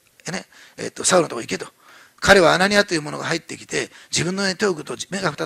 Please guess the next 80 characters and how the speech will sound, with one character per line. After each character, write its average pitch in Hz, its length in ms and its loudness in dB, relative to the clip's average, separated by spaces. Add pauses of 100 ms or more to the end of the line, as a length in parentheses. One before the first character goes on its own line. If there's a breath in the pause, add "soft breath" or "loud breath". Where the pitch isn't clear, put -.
(120)
び 170 60 -8
見 151 40 -6
え 175 40 -2
る - 20 2
よ 220 60 0
う - 20 -2
に 170 60 -8
な 147 40 -4
る 139 60 -6
の 120 100 -16
を 110 40 -16
幻 160 320 -6
で 165 60 -8
見 156 60 -16
た - 140 -12
と。 - 80 -20 (680 loud breath)
「サ 165 180 4
ウ 170 40 4
ロ 156 120 0
に 175 40 -8
は 147 80 -4
ち - 80 -2
ゃ 170 60 -2
ん 180 60 -10
と 160 80 -10
幻 170 320 -4
で 180 60 -6
見 190 40 -6
せ 202 140 -6
て 180 80 -8
る 160 80 -8
か 185 100 2
ら、 160 80 6
あ 143 40 -2
な 175 100 -4
た 190 80 -4
は 156 80 0
行 - 40 -20
っ - 20 -20
て - 100 -4
そ - 80 2
こ 143 80 -8
で 135 80 -8
祈 165 100 -8
っ 233 60 -4
て - 120 -4
あ 151 40 0
げ 117 60 -6
ろ。 113 120 -12 (460 loud breath)
そ 143 80 -10
し - 80 2
た 247 100 8
ら 175 140 6 (280 loud breath)
彼 147 180 0
は 120 80 -4
ま 113 100 -14
た - 100 -12
見 135 140 -6
え - 20 2
る 202 60 4
よ 156 60 0
う - 20 -4
に 123 40 -16
な 175 80 -2
る 208 80 -2
か 113 120 -8
ら」 98 60 -12
っ - 40 -18
て - 160 -20
言 - 100 -20
っ - 40 -20
た - 40 -20
の。 - 60 -20 (680 soft breath)
で 190 100 2
も 175 120 0
ね、 117 260 -10 (280 soft breath)
サ 220 280 8
ウ 220 60 0
ロ 143 140 -2
は 120 280 -6